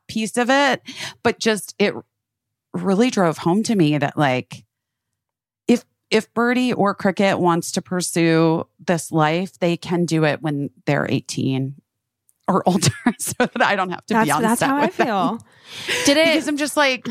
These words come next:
Speaker 1: it's not, I've been on sets, you know, like, I don't
Speaker 2: Yeah.
Speaker 1: need to be there and not work. Like,
Speaker 2: Sit there
Speaker 1: to
Speaker 2: and
Speaker 1: me, the bo-,
Speaker 2: knit.
Speaker 1: you know, the boredom of sitting in a trailer and waiting and waiting and waiting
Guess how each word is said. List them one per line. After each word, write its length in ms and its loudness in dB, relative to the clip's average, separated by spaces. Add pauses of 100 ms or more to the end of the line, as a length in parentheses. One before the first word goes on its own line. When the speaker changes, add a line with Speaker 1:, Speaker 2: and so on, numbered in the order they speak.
Speaker 1:
it's 200 -2
not, 240 2
I've 180 -2
been 160 0
on 140 0
sets, 520 -4
you 180 0
know, 120 2
like, 160 0
I 140 0
don't 200 -2
Speaker 2:
Yeah. 100 -4
Speaker 1:
need 180 -2
to 100 0
be 200 0
there 420 2
and 220 0
not 260 2
work. 420 -4 (600)
Like, 320 0 (580)
Speaker 2:
Sit 380 -4
there 160 2
Speaker 1:
to 80 6
Speaker 2:
and 80 2
Speaker 1:
me, 160 -2
the 120 0
bo-, 60 4
Speaker 2:
knit. 300 2 (100)
Speaker 1:
you 220 -2
know, 280 0 (240)
the 120 2
boredom 600 2
of 140 0
sitting 280 0
in 100 -2
a 40 0
trailer 720 0 (600)
and 280 -2
waiting 440 0
and 120 0
waiting 300 2
and 100 -2
waiting 680 0